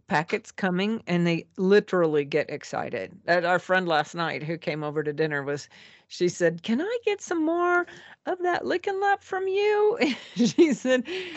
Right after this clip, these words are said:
"When our cat Star just sees the packet, she goes bananas." And, and that's the way it gets with the cats in the shelter too. <laughs> They, they see the, they see the behavior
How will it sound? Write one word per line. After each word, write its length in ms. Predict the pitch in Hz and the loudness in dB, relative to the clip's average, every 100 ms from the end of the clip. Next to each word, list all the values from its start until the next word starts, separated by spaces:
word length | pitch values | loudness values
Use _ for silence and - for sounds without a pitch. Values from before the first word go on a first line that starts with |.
| 269 214 | -12 -6
"When 300 | 247 359 359 | 0 0 2
our 160 | 370 | 0
cat 320 | 370 370 - - | 0 0 0 -2
Star 520 | - 277 294 240 214 | 2 4 4 4 0
just 400 | 208 247 247 - | -2 -6 -6 -8
sees 420 | 339 339 330 330 | -6 -2 -4 -4
the 120 | 277 | -6
packet, 540 | 285 277 262 247 190 - - | -4 -4 -4 -4 -6 -8 -16
she 220 | - 277 | -10 -2
goes 260 | 269 269 | 0 0
bananas." 880 | 240 254 233 233 262 262 196 165 185 | 0 0 0 -2 -2 0 -2 -2 -4
And, 160 | 180 165 - | -6 -4 -2
and 180 | 196 | 0
that's 220 | 196 226 - | 0 -2 0
the 80 | |
way 140 | 226 185 | 0 0
it 60 | |
gets 260 | 170 190 - | -2 -4 -4
with 120 | 175 | -8
the 60 | 175 | -4
cats 320 | 185 165 - | -2 -2 -4
in 80 | 170 | -6
the 100 | 165 | -6
shelter 440 | - 156 175 151 | -2 -2 -2 -6
too. 300 | - 175 160 | -4 -4 -2
<laughs> 40 | 147 | 0
They, 200 | 180 180 | 0 2
they 140 | 208 180 | 0 0
see 300 | - 180 175 | -4 -4 -2
the, 220 | 156 139 - - - | -2 -4 -10 -20 -10
they 140 | - 185 | -6 -6
see 280 | - 170 165 | -6 -4 0
the 280 | 147 139 120 _ _ - | 0 0 -4 _ _ 0
behavior 720 | 170 165 175 170 156 147 | 4 6 4 4 2 2